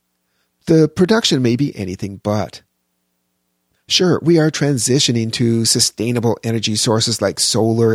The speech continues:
and wind, but your local power plant may be powered by natural gas or nuclear, or, if these plants are still around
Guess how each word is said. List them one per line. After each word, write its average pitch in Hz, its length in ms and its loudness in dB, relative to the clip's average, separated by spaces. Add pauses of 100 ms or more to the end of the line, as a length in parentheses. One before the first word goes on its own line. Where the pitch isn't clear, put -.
and 92 240 -14
wind, 117 460 -4 (840)
but 131 440 0
your 165 120 4
local 202 240 2
power 135 300 2
plant 110 300 -2
may 131 140 4
be 139 120 2
powered 139 320 2
by 117 280 2 (120)
natural 104 400 -2
gas 123 540 0
or 110 360 0 (320)
nuclear, 110 680 0
or, 110 400 0 (560)
if 117 160 2
these 107 180 -4
plants 107 300 -4
are 90 40 -6
still 98 200 -2
around 101 380 -4